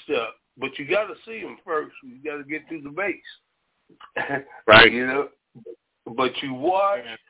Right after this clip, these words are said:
Speaker 1: Uh, you just, and then you get to be, uh, uh, around the league for a while,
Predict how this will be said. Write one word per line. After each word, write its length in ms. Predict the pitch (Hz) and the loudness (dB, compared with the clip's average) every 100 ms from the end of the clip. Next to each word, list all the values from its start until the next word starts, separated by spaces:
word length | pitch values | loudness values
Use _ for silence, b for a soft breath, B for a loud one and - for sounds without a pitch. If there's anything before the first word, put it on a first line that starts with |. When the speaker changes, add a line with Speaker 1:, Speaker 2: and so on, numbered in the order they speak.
| _ _ _ _ _ _ _ _ _ _ 131 | _ _ _ _ _ _ _ _ _ _ -2
Speaker 1:
Uh, 160 | 139 | -2
you 280 | 139 139 170 - | -4 -10 -16 -8
just, 200 | 240 - - | -8 -8 -4
and 180 | 160 - | -4 -2
then 220 | 254 233 | -10 -10
you 140 | 208 160 | -14 -8
get 220 | 185 180 | -8 -8
to 60 | 170 | -16
be, 360 | 151 160 151 135 _ _ _ _ - | -16 -14 -14 -18 _ _ _ _ -2
uh, 240 | 123 120 123 _ | 0 0 -2 _
uh, 240 | 135 127 120 - _ _ _ _ _ _ _ _ _ | 0 0 0 -6 _ _ _ _ _ _ _ _ _
around 400 | 123 143 147 139 | 0 2 2 0
the 80 | 131 | -6
league 380 | 139 170 151 - | -6 -6 -8 -14
for 240 | 151 131 123 | -12 -6 -4
a 40 | |
while, 520 | 127 127 127 131 123 | -2 -2 0 0 -2